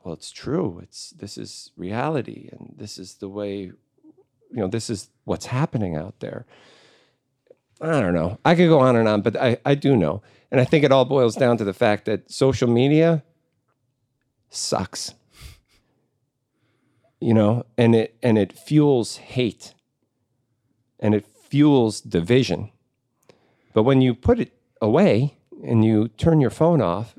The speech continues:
and you walk away from it and you go out into the world and you look around,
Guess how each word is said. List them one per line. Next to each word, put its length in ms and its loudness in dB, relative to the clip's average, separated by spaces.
and 120 0
you 80 2
walk 240 0
away 260 0
from 220 -6
it 240 -8
and 100 -2
you 80 0
go 180 -2
out 240 -4
into 200 -8
the 120 -8
world 420 -8
and 120 -4
you 100 2
look 160 0
around, 480 2